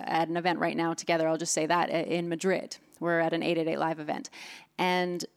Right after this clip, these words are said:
uh, you know, I talk about it on Twitter, and someone that I don't really know on Twitter was just like,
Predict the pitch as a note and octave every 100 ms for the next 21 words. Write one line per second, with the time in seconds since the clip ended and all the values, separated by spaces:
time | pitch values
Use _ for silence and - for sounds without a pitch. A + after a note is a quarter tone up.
0 | _ - E3+ E3 E3 G3+ E3 D#3+ - D#3+
1 | - E3 D#3 - E3 - A#3+ A3 G3+ F3
2 | F3 E3+ F3 F3+ F3 E3+ E3 - E3+ E3+
3 | D#3+ E3 E3+ F#3+ G3 F3+ E3 - F#3+ F#3
4 | E3 E3 - E3 - D#3+ -